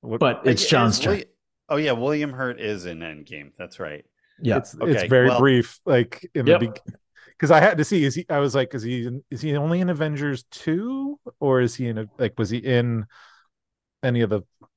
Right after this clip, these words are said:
Speaker 1: other movies?"
Speaker 2: No, they brought Endgame, they brought, like, everybody
Speaker 1: Every
Speaker 2: back. Like, that was,
Speaker 1: character's in
Speaker 2: like,
Speaker 1: it.
Speaker 2: the thing. They, like,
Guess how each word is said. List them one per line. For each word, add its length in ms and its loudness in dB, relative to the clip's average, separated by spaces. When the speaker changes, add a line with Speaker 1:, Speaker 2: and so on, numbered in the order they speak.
Speaker 1:
other 240 2
movies?" 180 -4
Speaker 2:
No, 80 6
they 120 8
brought 300 4
Endgame, 440 6
they 100 8
brought, 320 4
like, 360 2
everybody 680 2
Speaker 1:
Every 360 2
Speaker 2:
back. 60 -4
Like, 160 4
that 140 2
was, 140 0
Speaker 1:
character's 20 -4
in 60 0
Speaker 2:
like, 140 2
Speaker 1:
it. 60 -18
Speaker 2:
the 120 -4
thing. 360 -6
They, 160 -4
like, 320 -4